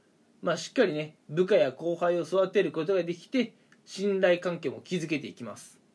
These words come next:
うん。というのも、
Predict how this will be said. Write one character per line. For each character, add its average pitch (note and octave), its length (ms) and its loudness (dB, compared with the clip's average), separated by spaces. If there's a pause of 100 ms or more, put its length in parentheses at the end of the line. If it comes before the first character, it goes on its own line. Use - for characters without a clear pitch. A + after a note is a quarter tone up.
う C#3 60 -8
ん。 A2 200 -8 (2250)
と F#3 120 6
い B3+ 120 4
う D4 60 0
の F#3 100 0
も、 C#3 380 -2